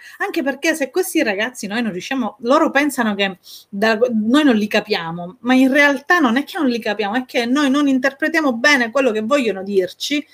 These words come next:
Giustamente questi ragazzi si chiudono.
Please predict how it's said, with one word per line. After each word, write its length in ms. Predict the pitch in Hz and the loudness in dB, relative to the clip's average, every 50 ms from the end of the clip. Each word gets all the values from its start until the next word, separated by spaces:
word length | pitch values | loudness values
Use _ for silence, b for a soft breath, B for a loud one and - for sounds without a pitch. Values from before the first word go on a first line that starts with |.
| B B B B B B B B | B B B B B B B B
Giustamente 460 | B 262 254 - 370 415 403 370 349 | B -4 0 0 0 0 0 0 0
questi 200 | 311 302 294 - | 0 0 0 0
ragazzi 340 | 294 269 262 247 254 - - | 2 2 2 2 0 -4 -10
si 200 | - - - 247 | -6 -4 -4 -2
chiudono. 680 | 254 - 254 247 247 214 226 226 226 226 226 233 226 | 0 2 2 2 4 4 2 2 0 -2 -6 -10 -14